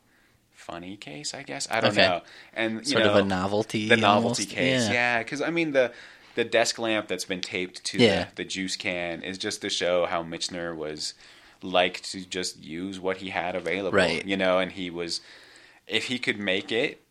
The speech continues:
Speaker 1: work, he would make it work. He
Speaker 2: Right.
Speaker 1: didn't feel it was necessary to go buy a, a specialized desk lamp. He had
Speaker 2: Right.
Speaker 1: a desk lamp,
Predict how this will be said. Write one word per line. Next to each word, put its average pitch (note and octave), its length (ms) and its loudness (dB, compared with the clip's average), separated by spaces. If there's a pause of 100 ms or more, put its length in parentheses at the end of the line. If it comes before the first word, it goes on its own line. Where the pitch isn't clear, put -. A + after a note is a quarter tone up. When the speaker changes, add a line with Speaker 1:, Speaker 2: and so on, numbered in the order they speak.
(320)
Speaker 1:
work, G#2 420 -4
he F#2+ 140 -8
would F2 200 -10
make D#2 220 -10
it G2 80 -8
work. - 320 -6
He F#2 100 -10
Speaker 2:
Right. F#2 180 0
Speaker 1:
didn't F2 160 -6
feel G2 260 -2
it F#2 60 2
was F2 100 -8
necessary F#2 460 -4
to E2 60 -14
go D#2+ 120 -4
buy E2 320 0
a, D2+ 140 -6 (200)
a - 80 -10
specialized D#2 560 -4
desk - 280 -2
lamp. D2+ 260 -6 (300)
He A#2+ 140 -10
had A#2+ 180 2
Speaker 2:
Right. - 180 2
Speaker 1:
a - 20 0
desk - 200 -4
lamp, D2 240 -8